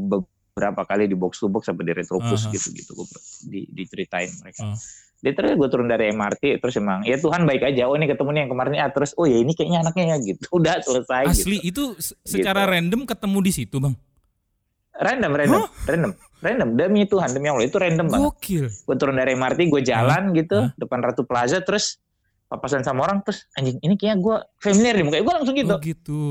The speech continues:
Speaker 1: Gua berhenti, gua balik, gua panggil namanya. Dia udah, udah jalan ngejauhin kan, berhenti.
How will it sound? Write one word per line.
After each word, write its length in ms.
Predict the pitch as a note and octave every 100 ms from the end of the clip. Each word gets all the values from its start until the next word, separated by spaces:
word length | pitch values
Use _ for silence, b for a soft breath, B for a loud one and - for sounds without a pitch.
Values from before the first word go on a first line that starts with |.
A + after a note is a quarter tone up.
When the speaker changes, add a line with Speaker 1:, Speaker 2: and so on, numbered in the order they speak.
| B2+ _
Speaker 1:
Gua 160 | - G3+
berhenti, 300 | F#3+ E3+ A3
gua 160 | F3+
balik, 180 | C#3+ A3
gua 140 | F3+
panggil 320 | F3 G#3+ A3 G#3
namanya. 560 | F3 F3 G3+ E3+ E3+
Dia 160 | C3 F3
udah, 320 | F3 C3+ A#2
udah 200 | - A2+
jalan 320 | A#2 B2+ B2 C3
ngejauhin 540 | C#3+ D#3 B2+ C3 D3+
kan, 180 | A2 G#2+ -
berhenti. 460 | G3 C#3 D3 C#3